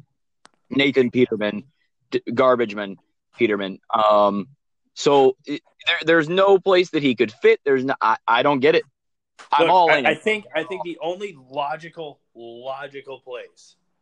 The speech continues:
Speaker 2: that he could go and start, not right away, but within a couple of months,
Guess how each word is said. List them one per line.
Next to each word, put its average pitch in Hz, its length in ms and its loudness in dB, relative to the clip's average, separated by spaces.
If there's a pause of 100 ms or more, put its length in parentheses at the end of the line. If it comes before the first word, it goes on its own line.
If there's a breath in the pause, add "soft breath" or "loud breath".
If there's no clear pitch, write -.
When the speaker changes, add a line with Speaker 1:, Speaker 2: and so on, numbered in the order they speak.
(1120)
Speaker 2:
that 127 160 -18
he 190 240 -20
could 156 340 -16
go 123 360 -8 (1400)
and 131 220 -20
start, 147 580 -10 (1000)
not 147 240 -14
right 139 340 -8
away, 180 340 -10
but 151 160 -18
within 139 260 -20
a 131 60 -20
couple 135 460 -16
of 120 120 -18
months, 131 460 -18